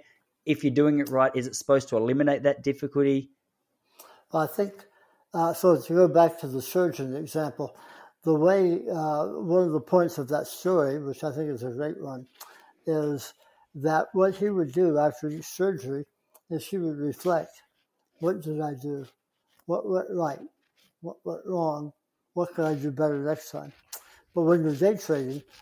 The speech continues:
Speaker 2: you don't ever have a chance to pause for reflection. It's just, as I understand it, I've never done it and don't plan to. It just
Speaker 1: <laughs>
Speaker 2: goes by you too fast.
Speaker 1: Yeah.
Speaker 2: Uh, so you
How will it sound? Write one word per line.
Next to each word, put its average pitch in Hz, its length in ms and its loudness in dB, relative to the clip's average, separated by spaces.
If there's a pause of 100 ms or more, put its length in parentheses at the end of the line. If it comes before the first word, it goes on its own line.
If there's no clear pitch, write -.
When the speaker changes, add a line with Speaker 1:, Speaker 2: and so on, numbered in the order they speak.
(260)
Speaker 2:
you 165 140 0
don't 175 200 2 (220)
ever 170 200 4
have 147 180 -2
a 143 60 -4
chance 151 380 -4
to 156 100 -6
pause 151 360 0
for 147 160 -8
reflection. 139 600 -10
It's 135 120 -18
just, - 360 -12 (280)
as 143 140 -4
I 156 200 2
understand 139 520 -8
it, 135 40 -8
I've 131 140 -12
never 131 200 -12
done 131 260 -12
it - 100 -16 (500)
and 127 240 -14
don't 151 200 -8
plan 147 320 -8
to. 156 180 -8 (300)
It 151 80 -6
just 151 200 -2
Speaker 1:
<laughs> 175 60 2
Speaker 2:
goes 151 160 4
by 156 220 0
you 139 180 -6
too 147 220 -8
fast. 147 480 -10 (360)
Speaker 1:
Yeah. - 80 -20 (140)
Speaker 2:
Uh, 143 220 -10 (440)
so 143 480 -4 (540)
you 151 580 -2